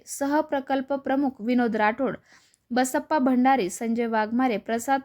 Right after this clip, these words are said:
पादीर, रितेश फाकटकर, मनोज नायडू, राकेश ओसवाल, मनोज राठोड यांनी या कार्यक्रमाचे नियोजन केले. कार्यक्रमाचे सूत्रसंचालन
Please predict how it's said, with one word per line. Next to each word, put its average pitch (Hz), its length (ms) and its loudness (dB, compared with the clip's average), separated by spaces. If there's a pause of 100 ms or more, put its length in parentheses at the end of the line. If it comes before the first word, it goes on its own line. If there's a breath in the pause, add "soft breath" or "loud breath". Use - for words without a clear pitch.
(100)
पादीर, 240 360 2 (100)
रितेश 233 420 -4
फाकटकर, 226 500 -4 (640 loud breath)
मनोज 277 360 2
नायडू, 262 460 2
राकेश 220 420 0
ओसवाल, 233 480 -2
मनोज 233 420 -2
राठोड 226 420 2 (100)
यांनी 240 300 2
या 277 120 2
कार्यक्रमाचे 262 640 0
नियोजन 220 400 0
केले. 202 300 -8 (880 soft breath)
कार्यक्रमाचे 302 580 2
सूत्रसंचालन 262 840 -4